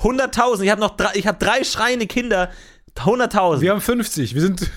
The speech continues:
Speaker 1: Hun-, fünfzigtausend. Fünfzigtausend Dollar.
Speaker 2: Oh mein Gott. Nee, uns geht's gut. Wir haben fünfzig Dollar.
Speaker 1: <laughs> Ja, und naja, es kann gut sein.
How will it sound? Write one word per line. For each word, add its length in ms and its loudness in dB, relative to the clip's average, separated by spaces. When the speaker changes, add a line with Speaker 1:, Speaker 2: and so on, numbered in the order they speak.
Speaker 1:
Hun-, 220 0
fünfzigtausend. 800 0
Fünfzigtausend 640 0
Dollar. 360 0
Speaker 2:
Oh 120 0
mein 240 0
Gott. 160 0
Nee, 100 0
uns 140 0
geht's 180 2
gut. 80 2
Wir 80 2
haben 100 -2
fünfzig 300 -2
Dollar. 340 2
Speaker 1:
<laughs> 60 -8
Ja, 160 -2
und 420 -4
naja, 220 0
es 100 -6
kann 180 -4
gut 120 -6
sein. 300 -4